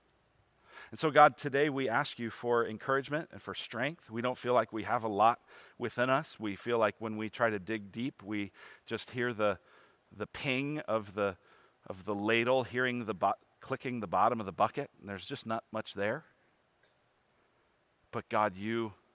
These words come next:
renew our strength, and you give us hope. God, would you do that today? Would you touch our lives in a powerful way? Thank you that you are a God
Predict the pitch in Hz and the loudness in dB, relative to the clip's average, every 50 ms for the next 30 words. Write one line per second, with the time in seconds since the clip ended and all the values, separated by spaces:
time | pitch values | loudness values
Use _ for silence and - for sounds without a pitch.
0 | _ _ _ _ _ _ 104 104 107 107 113 120 113 104 98 - - - 110 107 | _ _ _ _ _ _ -8 -6 -4 -4 0 2 2 2 2 0 -8 -10 -10 -10
1 | 95 80 _ - - - - _ _ _ _ _ _ _ _ _ _ 113 113 117 | -12 -14 _ -20 -20 -20 -20 _ _ _ _ _ _ _ _ _ _ -12 -10 -10
2 | 113 - 113 110 104 107 107 - - 104 92 95 95 _ - _ _ _ _ _ | -8 -6 -6 -4 -4 -4 -6 -6 -10 -12 -12 -12 -16 _ -20 _ _ _ _ _
3 | _ _ _ _ _ _ _ _ _ _ _ _ _ _ _ _ _ _ _ _ | _ _ _ _ _ _ _ _ _ _ _ _ _ _ _ _ _ _ _ _
4 | _ _ _ _ - - 107 110 107 101 110 104 98 104 101 98 101 90 - - | _ _ _ _ -14 -10 -8 -8 -8 -8 -8 -6 -6 -4 -2 -2 -2 -4 -4 -10
5 | 104 82 87 82 78 76 78 _ _ _ _ _ _ _ _ _ _ _ _ _ | -10 -8 -8 -10 -10 -12 -16 _ _ _ _ _ _ _ _ _ _ _ _ _
6 | _ _ _ _ _ _ - 104 98 107 104 - - - 135 127 - - 120 117 | _ _ _ _ _ _ -14 -8 -6 -6 -8 -6 -2 -2 -2 0 0 0 0 2
7 | 113 101 95 95 92 90 98 92 90 - - 101 92 90 90 - - 90 82 90 | 2 2 0 0 -2 -4 -8 -12 -12 -8 -8 -8 -8 -8 -12 -12 -12 -10 -8 -8
8 | 87 87 - - - 143 143 131 - 139 139 135 123 120 117 - 107 110 104 98 | -8 -10 -6 0 0 0 0 0 -4 -6 -4 -4 -2 -4 -4 -4 -4 -2 -2 -2
9 | 98 90 80 - 92 92 95 95 98 92 98 | -2 -4 -4 -4 -2 -2 -2 -2 -4 -6 -8